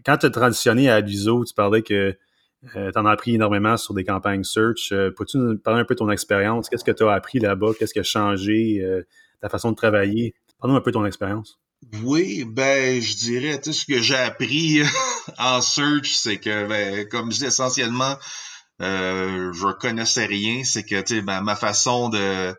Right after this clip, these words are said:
Speaker 2: de gérer des campagnes, c'est ça, tu sais, je vais utiliser, c'est, c'est la base, là, <laughs> c'est ça dont on va, on va parler, tu sais, j'utilisais des mots-clés beaucoup trop larges, des,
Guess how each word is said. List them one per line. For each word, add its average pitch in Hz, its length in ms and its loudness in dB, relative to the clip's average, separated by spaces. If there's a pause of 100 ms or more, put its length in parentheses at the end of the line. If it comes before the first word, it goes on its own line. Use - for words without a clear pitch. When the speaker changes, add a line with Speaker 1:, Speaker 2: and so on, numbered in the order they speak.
(880)
Speaker 2:
de 110 180 0
gérer 110 340 2
des 110 140 0
campagnes, 113 420 0
c'est 107 120 -4
ça, 110 120 -2
tu 113 160 -2
sais, 98 60 -6
je - 80 -8
vais 101 80 0
utiliser, 101 460 -4
c'est, - 180 -2
c'est 123 160 0
la 104 160 0
base, 107 400 0
là, 131 60 0
<laughs> - 20 0
c'est - 160 0
ça - 180 0
dont 135 280 0
on - 20 -2
va, 123 260 0
on 113 200 0
va 117 80 0
parler, 117 380 0
tu 127 140 -4
sais, 120 60 0
j'utilisais 113 340 -4
des 117 120 0
mots-clés 110 420 -2
beaucoup 110 260 -8
trop 117 320 0
larges, 104 640 0 (100)
des, 95 260 -4